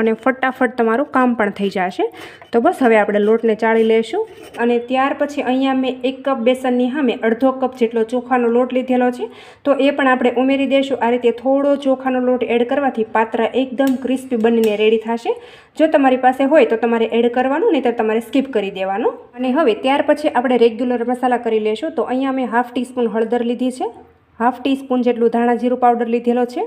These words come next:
અને હાફ ટીસ્પૂન જેટલું અત્યારે મેં મીઠું લીધેલું છે. તો મીઠું આપણે ખૂબ જ ધ્યાન રાખીને એડ કરવાનું છે, કારણ કે આપણે પાત્રામાં પણ મીઠું already એડ કરેલું છે. અને ત્યાર પછી અહીંયા મેં અજમા લીધેલા છે, તો અત્યારે મેં દોઢ ટીસ્પૂન જેટલા અજમા લીધેલા છે. અજમાથી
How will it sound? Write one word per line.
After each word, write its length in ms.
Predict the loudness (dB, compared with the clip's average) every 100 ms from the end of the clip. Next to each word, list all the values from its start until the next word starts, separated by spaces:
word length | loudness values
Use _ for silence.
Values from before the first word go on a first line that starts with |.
| -8 -18 _ _ _ _ 0
અને 140 | 2 2
હાફ 180 | 0 0
ટીસ્પૂન 400 | -2 -2 0 0 2
જેટલું 240 | 2 2
અત્યારે 240 | 2 2 4
મેં 80 | 4 4
મીઠું 240 | 2 0
લીધેલું 320 | 2 2 2 0
છે. 100 | -2
તો 40 | 2
મીઠું 240 | 0 2 0
આપણે 160 | 2 -2 -2
ખૂબ 200 | -2 0
જ 80 | 0 -2
ધ્યાન 200 | 0 0
રાખીને 280 | 0 0 -2 0
એડ 100 | 0 0
કરવાનું 340 | 0 0 -2 -2
છે, 100 | -4 0
કારણ 240 | 0 0 0
કે 60 | -2
આપણે 220 | 0 -2 0
પાત્રામાં 460 | -2 0 0 0 0
પણ 180 | 0
મીઠું 260 | 0 -2 0
already 320 | 0 2 0 0 -2
એડ 100 | -2
કરેલું 320 | -2 -2 -2 -6
છે. 100 | -8 -10 -14 _ _ _ -2
અને 140 | 0 2 0
ત્યાર 220 | -2 -2 0
પછી 240 | -2 -2 -2
અહીંયા 260 | 0 0 0
મેં 160 | 0 0
અજમા 260 | 0 -2 -2
લીધેલા 360 | -2 -2 -2 -4
છે, 160 | -6 -4
તો 120 | -2 -2
અત્યારે 280 | -2 -2 0 0
મેં 160 | 0 2
દોઢ 220 | 2 0
ટીસ્પૂન 460 | -4 -4 -2 0
જેટલા 260 | 0 0 0 0
અજમા 260 | 2 2
લીધેલા 360 | 2 0 0 -2 -2
છે. 120 | -4 -2
અજમાથી 440 | 0 0 0 -2